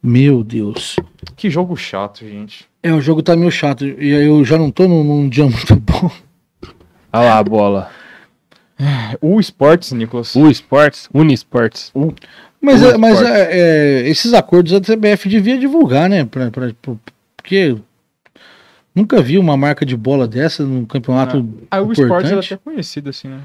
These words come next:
Speaker 2: Mas como fornecedor de material, tipo camiseta e tal.
Speaker 1: É, não, assim, porque se você pegar um acordo com o Brasileirão Série B de fornecer as bolas, aí você tem que
Speaker 2: Eu
Speaker 1: tá
Speaker 2: acho que a U Sports, ela patrocina a Liga Dinamarquesa.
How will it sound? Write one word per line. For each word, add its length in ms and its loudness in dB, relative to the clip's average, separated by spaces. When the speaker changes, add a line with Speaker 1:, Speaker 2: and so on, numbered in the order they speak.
Speaker 2:
Mas 160 -6
como 220 -6
fornecedor 420 -8
de 80 -10
material, 640 -6
tipo 140 -20
camiseta 560 -14
e 40 -20
tal. 240 -14
Speaker 1:
É, 140 -4
não, 140 4
assim, 360 0
porque 340 2
se 180 -4
você 120 -2
pegar 240 0
um 80 4
acordo 340 2
com 140 -4
o 20 0
Brasileirão 420 2
Série 260 4
B 180 2
de 80 -8
fornecer 420 2
as 160 2
bolas, 320 2
aí 140 2
você 160 -8
tem 180 -6
que 80 -8
Speaker 2:
Eu 60 2
Speaker 1:
tá 80 4
Speaker 2:
acho 180 0
que 240 -4
a 80 0
U 140 -4
Sports, 420 -8
ela 140 -4
patrocina 560 -12
a 20 -6
Liga 240 -6
Dinamarquesa. 880 -12